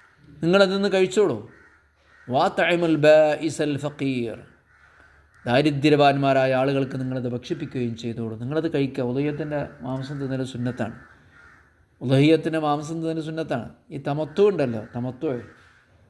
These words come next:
നമ്മളൊക്കെ ഉംറ ചെയ്തതിന് ശേഷം പിന്നെ മക്കത്ത് നിന്ന് തന്നെ, റൂമിൽ നിന്ന് തന്നെ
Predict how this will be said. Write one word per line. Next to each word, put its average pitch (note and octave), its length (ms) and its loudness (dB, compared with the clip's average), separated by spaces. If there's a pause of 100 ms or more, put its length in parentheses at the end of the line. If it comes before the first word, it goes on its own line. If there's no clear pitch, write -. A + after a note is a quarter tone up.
(520)
നമ്മളൊക്കെ D3+ 640 0 (100)
ഉംറ D3+ 260 -4
ചെയ്തതിന് D#3 420 -2
ശേഷം D3 340 -2
പിന്നെ D3+ 220 -4
മക്കത്ത് D3 380 -4
നിന്ന് D#3+ 120 -4
തന്നെ, D#3 160 -2
റൂമിൽ D3 240 0
നിന്ന് D#3+ 160 -2
തന്നെ D#3 180 -4